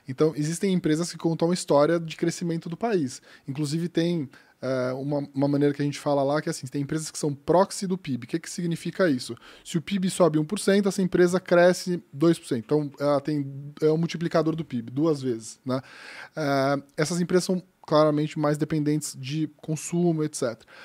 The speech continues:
Mas existem algumas empresas na bolsa que contam a sua própria história de, é, de um mercado que tá em crescimento. Exemplo, vai, é, mercado de locadoras. Então, o mercado de locadoras,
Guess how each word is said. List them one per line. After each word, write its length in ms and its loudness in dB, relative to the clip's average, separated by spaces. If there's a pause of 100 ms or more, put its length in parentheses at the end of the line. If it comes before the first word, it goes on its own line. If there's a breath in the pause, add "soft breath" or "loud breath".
(140 loud breath)
Mas 220 4
existem 260 4
algumas 380 8
empresas 340 4
na 120 4
bolsa 360 4
que 100 -18
contam 480 4
a 40 4
sua 160 -2
própria 640 6
história 640 4 (320 soft breath)
de, 320 0 (140)
é, 640 4 (160)
de 400 -2
um 60 8
mercado 480 4
que 100 -18
tá 220 2
em 60 2
crescimento. 840 -2 (280)
Exemplo, 500 2
vai, 260 -2 (400 soft breath)
é, 200 -2
mercado 420 0
de 80 4
locadoras. 800 4
Então, 200 -4
o 60 0
mercado 240 2
de 60 0
locadoras, 520 2